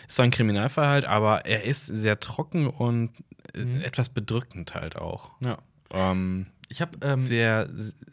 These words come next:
Speaker 1: sehr, sehr siebziger britisch irgendwie. Weißt du, dieses gewisse Feeling, auch dieses leicht entsättigte im Bild.
Speaker 2: Mhm.
Speaker 1: Kann man sich mal angucken.
Speaker 2: Donald Sumter spielt mit, ne?
Speaker 1: Genau, der spielt, äh, in Game of Thrones mit.
Speaker 2: Maester Luwin.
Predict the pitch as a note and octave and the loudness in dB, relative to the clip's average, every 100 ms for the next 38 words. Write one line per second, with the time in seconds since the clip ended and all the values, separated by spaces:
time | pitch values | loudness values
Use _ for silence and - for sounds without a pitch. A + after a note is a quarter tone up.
0 | - - - - _ - A2 A#2 A#2 A2+ | -20 -20 -20 -20 _ -14 -6 -2 0 0
1 | - F#2+ A2 G#2+ B2+ - - A#2+ A2+ G#2+ | -2 -2 0 0 -2 -4 -2 2 2 0
2 | A2+ - F#2 - F#2 G2 G2 A2 A#2+ A2+ | -2 -2 -2 -2 -2 2 4 4 2 -2
3 | G#2+ A2 A2+ A2+ A2 - - A#2 F#2+ - | -4 -2 0 0 -2 -2 0 0 0 -2
4 | G#2+ G#2 G#2+ A2+ - G#2 - G#2+ A#2 - | -2 0 2 2 0 -4 0 0 0 -2
5 | G#2 - G#2 A2 A#2 B2+ - - A2+ B2 | -4 -2 -2 2 4 2 0 -4 -4 -4
6 | - - - - - - - _ _ _ | -8 -16 -18 -18 -20 -20 -20 _ _ _
7 | _ - - A#2+ B2+ B2 A#2 A#2+ E2 G2 | _ -12 -8 0 4 4 2 0 -2 -2
8 | B2+ C#3 C#3 D#3+ F#3+ - _ - B2 A3 | -2 -4 -2 -2 -2 -6 _ -2 2 2
9 | - B3 D4 - - F2 F2+ E2+ - C#3 | 0 -4 -4 -10 -10 -10 -10 -2 4 4
10 | F#2+ F2+ - F#2+ F#2+ F#2+ F2 G2+ G2 F#2 | 4 2 -2 -4 0 2 2 0 0 0
11 | G2 A#2+ - E3 - - _ G2+ G2 - | 0 -2 -2 -4 -4 -12 _ -10 -8 -6
12 | G2 A2 A#2 D#3+ G3 | -4 -2 -2 -2 -4